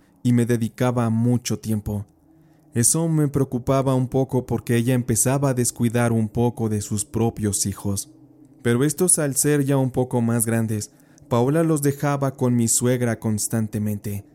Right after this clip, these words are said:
Paola me consentía siempre con comida, con regalos, con muchas atenciones.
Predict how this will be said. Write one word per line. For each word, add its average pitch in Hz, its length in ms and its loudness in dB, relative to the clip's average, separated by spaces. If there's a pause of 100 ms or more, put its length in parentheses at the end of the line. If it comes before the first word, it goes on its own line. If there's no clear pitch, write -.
(240)
Paola 123 320 0
me 135 140 2
consentía 123 600 0
siempre 123 520 0
con 110 180 -2
comida, 110 540 -2 (280)
con 120 180 0
regalos, 110 640 -4 (260)
con 123 180 2
muchas 139 460 2
atenciones. 107 840 0